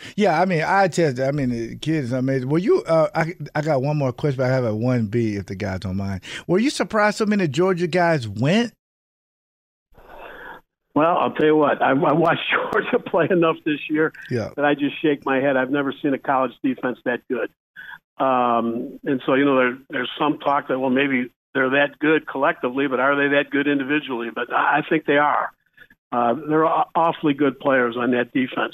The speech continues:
Speaker 2: and, uh, they did some amazing things. If you, you know, watching the tape during the season.
Speaker 1: Yeah,
Speaker 2: So,
Speaker 1: I
Speaker 2: yeah, I was, I was surprised, and I, I wasn't surprised. I was surprised that Quay Walker was in the first round, but I thought he'd be at the very top of the second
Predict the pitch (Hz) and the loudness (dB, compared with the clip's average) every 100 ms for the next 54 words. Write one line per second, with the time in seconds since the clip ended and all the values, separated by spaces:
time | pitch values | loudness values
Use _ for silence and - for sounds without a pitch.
0 | - 127 135 127 117 117 - _ 160 156 | -4 0 0 2 0 -2 -6 _ 0 2
1 | 151 - 135 135 139 147 139 131 123 131 | 0 2 2 2 2 2 2 0 0 -2
2 | 120 117 - _ _ - - - - - | -2 -6 -14 _ _ -20 -18 -20 -12 -10
3 | 127 131 135 135 123 120 127 127 - 120 | -4 -2 0 0 0 0 0 0 -4 -10
4 | 113 131 123 - 120 117 - 143 120 110 | -2 -2 0 -2 -4 -4 -4 -2 -2 -6
5 | - _ _ _ _ 185 170 156 123 131 | -14 _ _ _ _ 2 2 2 0 2
6 | 147 135 143 147 139 - 143 156 147 - | 2 2 2 -2 -6 -6 -4 -2 -2 -4
7 | 127 165 175 170 165 156 135 156 165 165 | 0 4 4 4 2 2 -2 -2 0 0
8 | 139 123 127 - 123 127 175 - - 180 | 0 -4 -6 -2 0 2 0 0 0 0
9 | 151 143 175 156 156 151 139 139 135 143 | 0 -2 0 2 2 2 0 -4 -6 -8
10 | 139 - - - - 156 139 - 147 131 | -8 -10 -16 -18 -4 -2 0 2 2 2
11 | 135 143 - 151 135 151 135 147 143 127 | 2 0 2 0 2 0 4 2 2 -6
12 | 120 127 156 156 143 - - 151 - 123 | -6 0 2 4 0 -4 -2 -2 -2 -6
13 | 123 120 143 131 | -8 -8 -4 -4